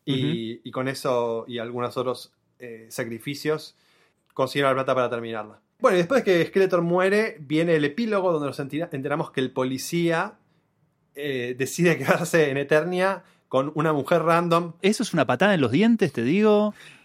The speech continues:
Speaker 2: porque
Speaker 1: ¿Vos que, vos que estabas contento que había pasado el test de Bechtel? <laughs>
Speaker 2: Claro, loco, por, o sea, la película literalmente recompensa al policía, que es un...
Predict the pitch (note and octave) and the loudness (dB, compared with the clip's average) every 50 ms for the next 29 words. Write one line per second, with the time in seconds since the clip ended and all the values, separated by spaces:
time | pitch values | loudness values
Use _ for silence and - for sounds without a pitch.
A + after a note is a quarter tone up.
0 | _ _ - C#3 C#3 C3+ - - C#3 C#3 C#3 - - A3 F#3+ F#3 F3+ A3 G#3+ C#4 | _ _ 0 0 0 2 2 2 6 6 6 6 6 4 4 6 4 4 4 4
1 | - - - G3+ F#3+ F3+ F3+ D#3+ F3 F#3 F3+ E3 D3+ D#3 D#3+ D3 C#3 - E3+ D#3+ | 2 4 6 4 4 6 4 2 4 4 4 6 6 6 4 2 2 2 2 2
2 | D#3+ - E3 - - C#3+ C#3 D#3+ F3+ F3 - - E3+ C#3+ C3 C3+ A#2+ - - A#2+ | 4 2 0 2 2 4 4 4 2 2 0 0 0 0 0 -2 -4 -6 -6 -8
3 | - - A2+ - - _ - - G#3 A#3+ B3+ B3+ G#3 E3+ E3 F#3 A#3+ C4 B3 - | -8 -8 -12 -16 -16 _ -2 2 4 4 6 6 6 6 6 6 6 4 4 4
4 | G#3 D#3 - G3 F#3+ - - F#3 - D4+ C4+ G#3 F#3 F3 A3+ B3+ D#4 D4 C#4+ A#3+ | 2 2 4 2 0 2 0 0 2 4 4 4 6 4 6 4 4 4 4 2
5 | G#3+ A3+ C#4+ E4 - B3 A3+ A3+ C4+ C#4 A#3+ G#3+ E3 F#3 A3+ C4+ D4+ D#4 - - | 4 6 4 6 6 6 4 6 4 4 4 4 2 4 2 2 2 2 0 0
6 | - C4+ C4 A#3+ G#3+ - - A#3 G3+ D#3 C3+ B2 - - A#2+ A#2 B2+ C3 C#3 C#3 | 2 2 4 4 2 4 4 4 4 4 2 0 -2 -2 -2 0 2 0 0 2
7 | - D#3 D#3+ D#3 D#3 - - B3 A#3+ G3 C#3 A#2+ B2 D#3+ F3+ - - A3 F#3 F3 | 2 2 2 2 0 0 2 2 4 4 4 4 2 2 0 2 2 2 2 2
8 | D3+ C#3+ | -2 -4